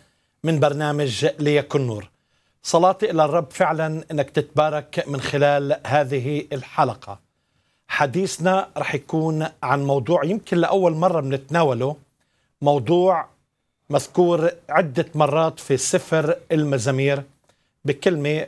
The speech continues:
مكتوبة: "سبحوه". رح نعرف ماذا تقصد هذه الكلمة، شو معناها، أهمية التسبيح، توقيت التسبيح، فوائد التسبيح،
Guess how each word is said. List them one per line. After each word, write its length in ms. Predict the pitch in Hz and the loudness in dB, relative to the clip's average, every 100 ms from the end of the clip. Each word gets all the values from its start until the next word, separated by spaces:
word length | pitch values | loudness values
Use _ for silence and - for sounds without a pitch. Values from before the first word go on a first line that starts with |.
| - | -8
مكتوبة: 600 | - - 170 127 139 147 - | -10 0 2 2 2 -2 -10
"سبحوه". 920 | - 170 123 104 156 - 143 87 95 - _ _ _ _ _ _ - | -4 -2 -2 -4 -4 0 -2 -2 -10 -18 _ _ _ _ _ _ 0
رح 380 | - - - - _ - | 0 -2 -10 -14 _ -2
نعرف 540 | 196 170 165 165 - - _ _ _ | 0 2 0 -2 -12 -20 _ _ _
ماذا 260 | 175 180 160 | 0 0 0
تقصد 640 | - 180 - - 180 143 131 _ - | -2 -4 -2 2 2 0 -12 _ -4
هذه 320 | 135 160 135 160 | 0 0 -2 -4
الكلمة، 560 | 147 - - 151 151 170 - _ _ _ _ - | -6 -6 -2 0 0 -4 -10 _ _ _ _ -8
شو 200 | - 170 | -2 0
معناها، 580 | 139 143 151 139 180 - _ _ _ _ _ - | 2 2 0 0 -4 -8 _ _ _ _ _ -6
أهمية 420 | 120 151 151 180 - | 0 0 2 -2 -2
التسبيح، 880 | 160 - 151 - 131 156 160 - - _ _ _ _ _ | -6 -2 -2 0 0 0 0 -6 -16 _ _ _ _ _
توقيت 580 | 151 151 160 - 202 - | 2 2 2 -2 -4 -2
التسبيح، 840 | 165 - 160 - 127 160 156 - - _ _ _ _ _ _ _ | -4 0 0 0 0 2 0 -4 -18 _ _ _ _ _ _ _
فوائد 840 | - - 151 175 185 185 165 110 160 160 - | -6 2 4 4 2 -2 -4 0 0 0 -4
التسبيح، 880 | 165 - 151 - 135 160 160 - | -6 0 0 0 0 2 0 -2